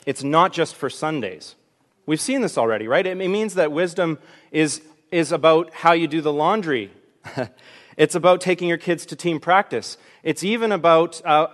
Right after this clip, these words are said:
how you make a decision about whether you're gonna rent or buy a house. And it's about how you're gonna live your life once your kids move away from home, when they grow up. All of those practical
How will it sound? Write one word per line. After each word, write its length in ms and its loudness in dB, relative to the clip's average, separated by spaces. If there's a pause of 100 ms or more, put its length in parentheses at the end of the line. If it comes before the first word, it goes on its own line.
(120)
how 160 -2
you 120 0
make 160 -2
a 60 -2
decision 420 -4
about 200 0
whether 180 -2
you're 80 -2
gonna 180 -4
rent 360 0
or 60 -4
buy 240 4
a 100 2
house. 520 -2 (540)
And 240 0 (420)
it's 160 -4
about 300 2
how 220 2
you're 160 0
gonna 160 -2
live 240 -4
your 120 -2
life 280 0
once 180 -6
your 80 -10
kids 300 -6
move 180 -4
away 240 0
from 220 -8
home, 400 -4
when 120 -8
they 120 -4
grow 180 -2
up. 400 -6 (460)
All 240 2
of 100 -2
those 180 -2
practical 800 -2